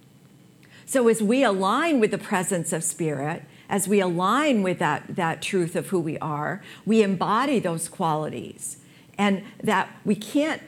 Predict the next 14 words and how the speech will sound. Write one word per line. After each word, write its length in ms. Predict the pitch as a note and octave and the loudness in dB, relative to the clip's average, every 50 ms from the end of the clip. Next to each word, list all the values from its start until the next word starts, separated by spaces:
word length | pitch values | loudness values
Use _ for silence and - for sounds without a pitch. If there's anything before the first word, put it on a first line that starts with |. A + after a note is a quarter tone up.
| - - F3 | -14 -8 -2
go 280 | - A#3+ A3 A3+ G#3+ G3 | 0 2 4 4 4 4
make 520 | F#3+ F#3 F3+ F#3 F#3 G#3 C4+ C#4+ - - | 2 0 0 0 2 2 0 0 -2 -4
those 260 | - G3 E3+ D#3+ - - | -2 -2 -2 -2 -4 -8
qualities 600 | - - F#3 F3 E3+ D#3+ E3 D#3 D#3 D3+ D#3+ - | -8 -6 -4 -2 -2 -2 -2 -4 -4 -6 -6 -8
happen, 520 | G#3+ - - D3+ D3 - D3 C#3 C#3 C#3 - - - - - | -8 -8 -8 -8 -8 -8 -8 -8 -8 -10 -12 -14 -18 -10 -4
but 200 | G#3+ G3 D#3 - | -4 -4 -2 0
when 200 | G3+ A3 A3+ A3 | 0 2 4 4
we 140 | G3+ G3+ F#3+ | 4 2 0
allow 500 | F3+ F3 E3 E3+ G3 G#3 A#3 B3+ C4+ C4+ | -2 -2 -4 -4 -2 -2 0 0 0 0
them, 360 | A3+ G3 F3 E3 E3 D#3+ C#3+ - | 0 -2 -2 -2 -2 -4 -2 -2
they 180 | G3+ F#3 F3 | -2 -2 -2
express 680 | - E3 - - - - - G3 G3+ G#3 G3+ G3+ - - | -4 -8 -10 -8 -10 -8 -6 -4 -4 -2 -2 -4 -6 -6
through 320 | - F3 F#3+ G3 F#3+ F3 | -6 -4 -2 -2 -2 -2
us. 500 | D3+ - - - - - - - - - | -4 -6 -8 -8 -6 -6 -4 -4 -4 -6